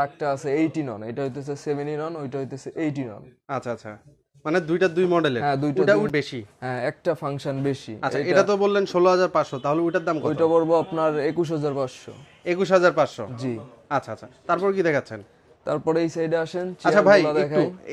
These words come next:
Speaker 2: এই জিনিসটা কি?
Speaker 1: এইটা হইতেছে আপনার টাওয়াল হলমার্ক।
Speaker 2: টাওয়াল ওয়ার্নার।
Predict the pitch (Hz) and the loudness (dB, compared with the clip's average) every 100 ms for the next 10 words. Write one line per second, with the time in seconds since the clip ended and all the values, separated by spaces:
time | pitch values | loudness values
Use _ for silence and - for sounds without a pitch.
0 | 220 233 214 220 208 185 120 107 - _ | -2 -2 0 -2 -2 -6 -6 -12 -20 _
1 | _ _ - - - 143 143 165 151 160 | _ _ -20 -18 -2 0 4 2 2 -2
2 | 160 156 165 160 143 139 151 170 156 127 | -2 -4 -2 -4 -2 2 4 4 0 -2
3 | 104 - _ _ _ _ - - 147 151 | -8 -12 _ _ _ _ -20 2 4 4
4 | 147 127 110 | 2 -4 -8